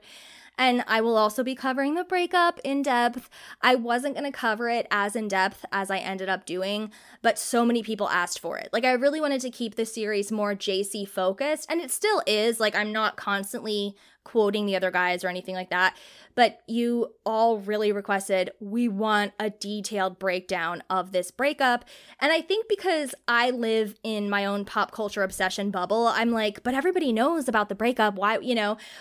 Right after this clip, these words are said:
But I guess a lot of people don't know all of the details that people that are obsessed, like, may know, so excited to share all of that.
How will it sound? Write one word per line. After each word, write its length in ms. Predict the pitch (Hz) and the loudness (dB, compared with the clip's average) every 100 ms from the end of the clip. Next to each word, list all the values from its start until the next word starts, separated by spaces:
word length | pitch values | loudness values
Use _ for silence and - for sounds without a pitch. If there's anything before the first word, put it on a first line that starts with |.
| - | 4
But 120 | 302 | 6
I 100 | 311 | 6
guess 320 | 269 294 320 - | 4 2 0 0
a 80 | |
lot 160 | 320 269 | 2 4
of 80 | 262 | 2
people 260 | 285 240 | -2 -4
don't 280 | 220 202 208 | 0 0 0
know 300 | 254 262 269 | 0 2 2
all 240 | - 247 254 | 2 0 0
of 100 | 233 | -2
the 100 | 233 | -6
details 560 | 247 247 247 247 240 | -4 -4 0 0 0
that 280 | 226 214 - | 0 0 0
people 260 | - 220 220 | -6 -4 -2
that 140 | 208 | 0
are 60 | 208 | 0
obsessed, 360 | 202 190 196 | 0 0 0
like, 140 | 202 202 | -4 -6
may 200 | 196 214 | -6 -2
know, 300 | 233 240 247 | 0 0 -2
so 380 | - 190 180 - | 0 0 -2 -4
excited 480 | 269 - 262 269 320 | -8 -2 0 0 -4
to 60 | |
share 220 | 285 269 214 | -4 -2 0
all 160 | 208 | 0
of 80 | 208 | -2
that. 320 | 185 180 - | -2 -2 -4